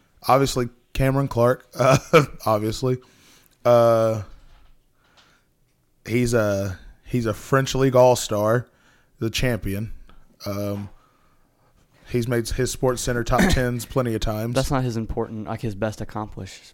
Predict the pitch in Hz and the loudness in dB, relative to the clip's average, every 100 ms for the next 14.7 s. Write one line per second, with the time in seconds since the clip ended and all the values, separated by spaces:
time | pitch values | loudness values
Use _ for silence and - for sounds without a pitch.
0 | - 120 117 113 104 - 95 101 101 - | -14 -8 -6 -6 -6 -10 -12 -12 -14 -14
1 | - - - 101 101 98 87 - 110 117 | -16 -18 -10 -6 -4 -4 -8 -12 -10 -6
2 | 104 101 101 - 98 98 101 98 - - | -6 -6 -12 -12 -10 -6 -6 -4 -2 -2
3 | 110 98 107 98 95 95 95 92 - 120 | -2 -4 -6 -4 -4 -6 -8 -10 0 4
4 | 117 117 117 - - - - - - _ | 4 2 -2 -10 -20 -20 -20 -20 -20 _
5 | _ _ _ _ _ _ _ _ _ - | _ _ _ _ _ _ _ _ _ -20
6 | - - 113 113 110 110 107 104 104 - | -20 -4 0 2 2 0 -2 -8 -10 -14
7 | - - - - - - - - - - | -20 -20 -20 -20 -20 -20 -20 -20 -18 -16
8 | - - _ _ _ _ _ _ _ _ | -18 -20 _ _ _ _ _ _ _ _
9 | _ _ - - - _ - - 113 104 | _ _ -20 -20 -20 _ -20 -10 -6 -6
10 | 87 76 - - - 143 170 165 160 143 | -6 -10 -12 -12 0 2 2 2 0 0
11 | 127 117 - - - 120 107 127 120 120 | -2 -4 -10 -16 -8 -6 -2 0 2 2
12 | 123 120 - - _ _ _ _ _ - | 0 -4 -10 -20 _ _ _ _ _ -8
13 | 104 101 95 90 82 - 107 104 101 101 | -6 -6 -6 -8 -10 -8 -2 -2 -2 -2
14 | 101 95 - 123 107 101 | -2 -4 -4 -2 -2 -4